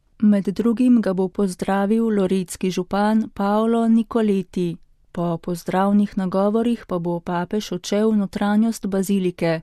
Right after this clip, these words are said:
kjer se bo zaustavil v nazareški hišici, tam molil pred Najsvetejšim in lavretanski devici izročil bližajoče se velike cerkvene dogodke.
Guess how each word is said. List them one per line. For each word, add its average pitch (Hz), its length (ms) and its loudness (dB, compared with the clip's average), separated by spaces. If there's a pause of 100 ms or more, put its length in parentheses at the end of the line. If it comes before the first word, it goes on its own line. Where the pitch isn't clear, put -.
(100)
kjer 175 300 -2
se - 160 -6
bo 170 180 -2
zaustavil 190 760 -2
v 180 60 -2
nazareški 190 720 -2
hišici, 214 760 -2 (120)
tam 247 200 0
molil 208 460 2
pred 180 260 -4
Najsvetejšim 190 1120 -2 (100)
in 170 300 0
lavretanski 180 760 -2
devici 208 600 -2 (100)
izročil 220 640 0
bližajoče 208 720 0
se 208 360 0
velike 226 540 0
cerkvene 214 640 0
dogodke. 180 760 0